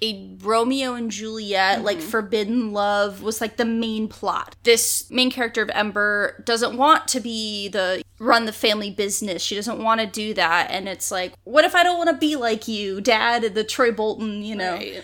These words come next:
Speaker 1: like, you know, "We can't be together." And, well, that, that's, like, an element of it. That's not the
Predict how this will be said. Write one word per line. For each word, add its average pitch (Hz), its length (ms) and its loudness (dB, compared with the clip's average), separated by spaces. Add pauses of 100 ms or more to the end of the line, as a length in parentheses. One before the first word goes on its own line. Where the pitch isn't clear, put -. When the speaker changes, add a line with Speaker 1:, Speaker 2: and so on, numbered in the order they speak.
(160)
Speaker 1:
like, - 120 -12
you 202 80 -4
know, 180 100 -4
"We 202 140 -4
can't 254 280 0
be 240 140 -2
together." 180 600 2 (100)
And, 214 240 2
well, 226 140 2
that, 240 200 2
that's, 254 220 0
like, 349 120 -4
an 262 140 0 (140)
element 240 320 -2 (260)
of 466 200 -2
it. 480 140 -4
That's - 240 0
not 359 360 4
the 254 80 -2